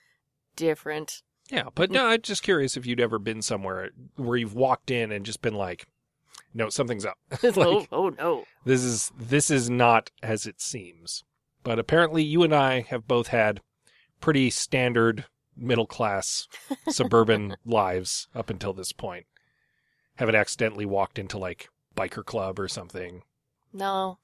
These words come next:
Speaker 2: Or, uh, a business clearly being run by organized crime.
Speaker 1: <laughs> Nope, not that either.
Speaker 2: There you go. So, lucky us, unlucky Tracker.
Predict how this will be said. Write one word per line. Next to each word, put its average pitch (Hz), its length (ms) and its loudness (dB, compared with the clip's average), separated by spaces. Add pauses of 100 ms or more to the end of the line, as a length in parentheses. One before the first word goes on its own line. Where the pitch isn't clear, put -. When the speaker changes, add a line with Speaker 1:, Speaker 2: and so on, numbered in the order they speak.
(140)
Speaker 2:
Or, - 180 -8
uh, - 260 -8 (480)
a 127 60 -6
business 110 420 0
clearly 117 640 -2
being 110 240 0
run 104 260 0
by 101 160 0
organized 147 540 0
crime. 202 440 -2
Speaker 1:
<laughs> - 120 -16 (1600)
Nope, 165 200 0 (100)
not 156 160 -6
that 151 140 -8
either. 139 240 -4
Speaker 2:
There 104 160 -10
you 98 80 -10
go. 110 300 -4 (100)
So, - 380 -10 (120)
lucky 175 300 2
us, - 420 0 (240)
unlucky 208 460 2
Tracker. 175 400 -2